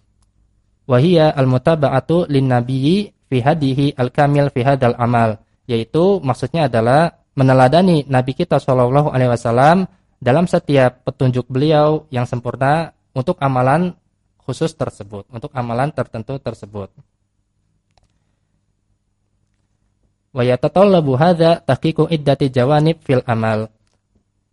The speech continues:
Untuk mencapai derajat yang mustahab ini, supaya kita,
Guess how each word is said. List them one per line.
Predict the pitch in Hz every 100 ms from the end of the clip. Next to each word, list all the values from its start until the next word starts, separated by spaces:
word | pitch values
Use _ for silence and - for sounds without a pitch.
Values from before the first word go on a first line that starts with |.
| _
Untuk | 147 185 226
mencapai | - 160 147 175 185 156
derajat | 135 143 139 143
yang | 139 127
mustahab | 123 - 120 123
ini, | 123 117 139 185 180 _ _
supaya | - - 170
kita, | 160 151 131 117 107